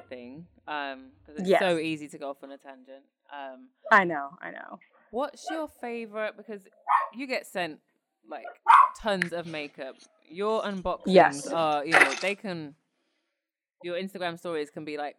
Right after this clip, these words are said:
Speaker 1: packed full, but what's the
Speaker 2: And
Speaker 1: thing?
Speaker 2: I don't, I actually only do about a third of the
Speaker 1: Oh,
Speaker 2: stuff I
Speaker 1: wow.
Speaker 2: get sent. I don't unbox everything 'cause I,
Speaker 1: Yeah.
Speaker 2: I, I kinda feel like unboxings are a little obnoxious sometimes.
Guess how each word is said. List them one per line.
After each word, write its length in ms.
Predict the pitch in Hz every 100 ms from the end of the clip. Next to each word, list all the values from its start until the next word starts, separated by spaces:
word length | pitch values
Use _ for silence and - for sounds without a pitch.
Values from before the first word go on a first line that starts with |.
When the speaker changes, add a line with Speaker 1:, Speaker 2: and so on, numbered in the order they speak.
| _
Speaker 1:
packed 380 | - 156 - - -
full, 320 | 170 139 127
but 240 | 147 139 - _ _ _ _
what's 380 | 185 185 262 -
the 80 | -
Speaker 2:
And 100 | 196
Speaker 1:
thing? 80 | 202
Speaker 2:
I 40 |
don't, 380 | 233 269 202 170 _
I 400 | - 214 262 294 269 _
actually 540 | 208 208 233 - 233 220
only 340 | 180 196 196
do 320 | 175 175 180
about 600 | 190 165 170 160 156 - - - _ _ _ _ _ _ _
a 100 | 180 160 _ -
third 380 | 190 175 156 147
of 100 | 160
the 60 | 160
Speaker 1:
Oh, 120 | 147
Speaker 2:
stuff 160 | 139 131
I 80 | 156
Speaker 1:
wow. 60 | 147
Speaker 2:
get 140 | 135
sent. 140 | 165 156
I 80 | 180
don't 240 | 160 165
unbox 400 | 170 156 151 -
everything 260 | 147 156 160
'cause 120 | 175
I, 80 | 160
Speaker 1:
Yeah. 180 | 160 139 135 _ _
Speaker 2:
I, 60 | - - _ _ - 214
I 60 |
kinda 260 | 208 233 214
feel 100 | 208
like 140 | 190
unboxings 540 | - 165 156 156 180 156
are 40 |
a 40 | 147
little 120 | 151
obnoxious 600 | - 160 151 - - 196
sometimes. 760 | - 208 208 214 208 214 214